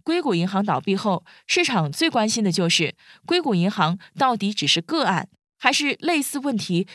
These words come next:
在美国金融系统中普遍存在，从而会有更多的危机。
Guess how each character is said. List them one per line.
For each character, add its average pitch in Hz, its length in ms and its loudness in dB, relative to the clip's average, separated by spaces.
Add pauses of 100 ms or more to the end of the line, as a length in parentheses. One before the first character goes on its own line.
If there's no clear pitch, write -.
在 214 180 0
美 165 180 2
国 165 180 0
金 214 140 0
融 190 140 2
系 202 160 -2
统 160 180 -2
中 190 300 0
普 - 180 -6
遍 254 220 0
存 185 180 -2
在， 156 260 -2 (200)
从 202 200 0
而 185 200 2 (140)
会 220 160 0
有 160 120 2
更 311 260 -4
多 190 160 -2
的 175 120 -4
危 165 160 2
机。 190 280 0